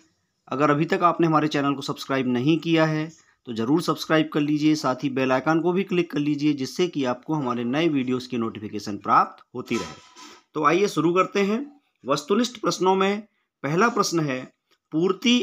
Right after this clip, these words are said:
अपनी मांग स्वयं उत्पन्न करती है, यह कथन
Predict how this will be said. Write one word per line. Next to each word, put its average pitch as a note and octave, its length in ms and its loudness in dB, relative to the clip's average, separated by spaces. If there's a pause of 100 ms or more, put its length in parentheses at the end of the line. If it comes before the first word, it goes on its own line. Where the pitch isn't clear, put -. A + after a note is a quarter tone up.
(100)
अपनी G3+ 380 2
मांग D3+ 380 4 (120)
स्वयं G#3+ 520 2
उत्पन्न E3+ 500 -2
करती C#3+ 420 -2
है, A#2 180 -2 (420)
यह E3 300 2
कथन F3+ 500 -2